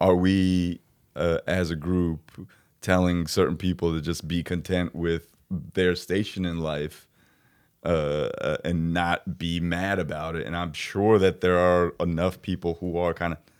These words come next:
I don't say brainwashed, but, like, believe in, believe in God so much that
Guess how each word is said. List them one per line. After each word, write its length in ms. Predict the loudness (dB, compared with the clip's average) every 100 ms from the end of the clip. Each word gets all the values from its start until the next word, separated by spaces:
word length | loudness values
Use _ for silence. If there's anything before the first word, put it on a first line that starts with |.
| _ _
I 60 | -2
don't 80 | 0
say 140 | 0
brainwashed, 720 | -2 -2 0 0 -2 -6 -6
but, 160 | -4 -2
like, 260 | -4 -4
believe 540 | -2 -2 0 0 0 2
in, 260 | 0 -2 -6 _ _ _ _ _ -10
believe 400 | 0 2 4 2
in 200 | 0 -2
God 420 | -2 -2 -2 -4 -4
so 220 | -2 -2
much 500 | 0 -2 -2 -4 -6
that 360 | -4 -4 -6